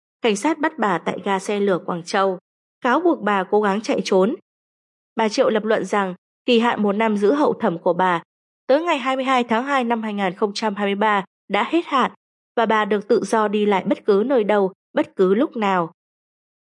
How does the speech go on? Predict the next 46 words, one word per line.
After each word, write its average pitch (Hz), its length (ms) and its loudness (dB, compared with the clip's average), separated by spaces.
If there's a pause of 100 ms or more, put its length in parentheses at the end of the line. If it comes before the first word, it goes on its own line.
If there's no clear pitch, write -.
Thế 269 80 4
nhưng 302 220 -4
cảnh 254 180 2
sát 320 260 0
vẫn 277 160 -2
đưa 294 120 2
bà 214 220 0
vào 180 180 -2
trại 196 280 -4
tạm 214 160 -4
giam 190 260 -4
quận 185 260 -2
Thiên 196 160 -2
Hà. 190 340 -2 (840)
Ngày 226 180 2
năm 247 180 0
tháng 240 180 2
chín 233 180 -4
năm 294 120 0
hai 294 120 0
nghìn 220 220 0
không 196 200 -4
trăm 202 200 -4
hai 202 140 -4
mươi 196 220 -4
tư, 214 240 2 (340)
Tòa 233 160 2
án 214 220 0
quận 233 180 -2
Hải 208 180 -2
Châu 214 180 -4
đưa 196 240 0
bà 190 160 2
Triệu 190 300 0
ra 196 100 0
xét 294 200 -2
xử 233 280 2 (380)
và 262 120 0
kết 330 260 -2
án 226 200 -4
bà 240 160 4
ba 196 180 0
phẩy 196 220 -4
năm 190 240 -4
năm 202 200 -2
tù 208 220 4